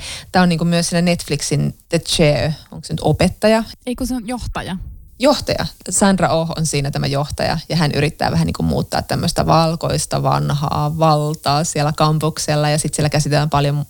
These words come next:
Speaker 1: muutenkin tämmöisiä yliopiston teemoja ja niinku poliittista korrekteutta ja, mm, sananvapautta ja, ja niin poispäin, ja cancel-kulttuuria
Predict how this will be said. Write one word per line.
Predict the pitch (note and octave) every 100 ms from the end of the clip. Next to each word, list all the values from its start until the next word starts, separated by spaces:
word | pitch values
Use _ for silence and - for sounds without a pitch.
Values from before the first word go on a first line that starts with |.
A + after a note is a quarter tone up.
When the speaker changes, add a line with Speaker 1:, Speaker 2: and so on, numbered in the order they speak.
| -
Speaker 1:
muutenkin | D#3+ - F3
tämmöisiä | F3 F3+ F3
yliopiston | E3+ E3+ E3 F3 - E3+ F3 - - - _
teemoja | D#3+ D#3 D#3 D3+ D#3+ D3+ - -
ja | D#3
niinku | D3+ D#3
poliittista | D3+ D3 D3+ E3+
korrekteutta | D#3 D3+ D3+ D3 - C#3+ D3+ - D3+
ja, | D3 D3 -
mm, | - - D3+ _ - -
sananvapautta | - D#3 D#3 D#3 D#3+ D#3+ D#3 D#3+ - D#3
ja, | D#3+ D#3 D#3 D#3+ -
ja | E3+
niin | D#3 D#3
poispäin, | D3 - - D#3+
ja | E3+
cancel-kulttuuria | C#3+ D3 D3+ - D3 - F3 D3+